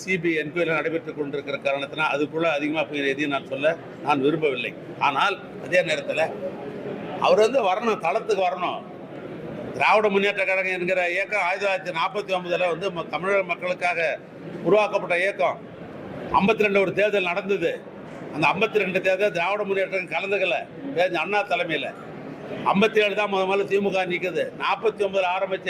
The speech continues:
இயக்கம் மக்களுக்கு போய் தொண்டு செய்து விட்டு மக்களுடைய மனநிலை புரிந்து கொண்டு ஐம்பத்தி ஏழு நடந்த பொது தேர்தலை நிற்காமல் ஐம்பத்தி ஏழு நடந்த தே-, பொது தேர்தல் தான் திராவிட முன்னேற்ற கழகம் நீக்கியது.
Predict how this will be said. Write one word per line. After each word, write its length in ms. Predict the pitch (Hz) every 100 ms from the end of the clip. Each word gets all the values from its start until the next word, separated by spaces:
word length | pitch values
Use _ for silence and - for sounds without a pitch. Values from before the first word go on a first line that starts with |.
| 175
இயக்கம் 340 | 185 202 240 - - - - - - - -
மக்களுக்கு 440 | 165 - 233 214 208
போய் 180 | 208 214
தொண்டு 180 | 196 208 190
செய்து 200 | 202 190
விட்டு 160 | 180 220 220
மக்களுடைய 340 | 180 220 208 196
மனநிலை 360 | 175 208 214 202 175
புரிந்து 220 | 185 175
கொண்டு 240 | 170 170 240 233 - - - - - - 151
ஐம்பத்தி 260 | 208 233 233
ஏழு 100 | 208
நடந்த 220 | 202 202 190
பொது 160 | 190 220 -
தேர்தலை 320 | 220 202 190 175
நிற்காமல் 500 | 190 214 202 202 196
ஐம்பத்தி 280 | 185 226 226 220
ஏழு 100 | 202
நடந்த 200 | 202 190 190
தே-, 140 | 190 185
பொது 120 | 196 196 196
தேர்தல் 240 | 190 185
தான் 160 | 214 196
திராவிட 260 | 190 208 202
முன்னேற்ற 260 | 196 -
கழகம் 160 | - - - - - 180
நீக்கியது. 340 | 214 220 208